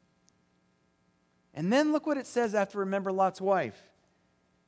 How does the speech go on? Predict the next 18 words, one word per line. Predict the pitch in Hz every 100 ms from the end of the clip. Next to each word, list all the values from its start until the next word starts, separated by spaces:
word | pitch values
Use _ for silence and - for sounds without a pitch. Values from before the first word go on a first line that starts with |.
| -
Verse | 180 -
thirty-three, | 196 196 185 214 185
Jesus | 120 170 165 170
says, | - 160 135
"Whoever | - 135 165 208 220
seeks | - - 196 -
to | 160
preserve | - 123 135 185 202
his | 202 156
life | 147 135 127 - _ _ _
will | 123 117
lose | 113 156 160 107
it, | - _ _ _ _ _ _ _
but | 110 110
whoever | 131 123 110
loses | 107 202 226 196 135
his | 117
life | 113 110 104 107 -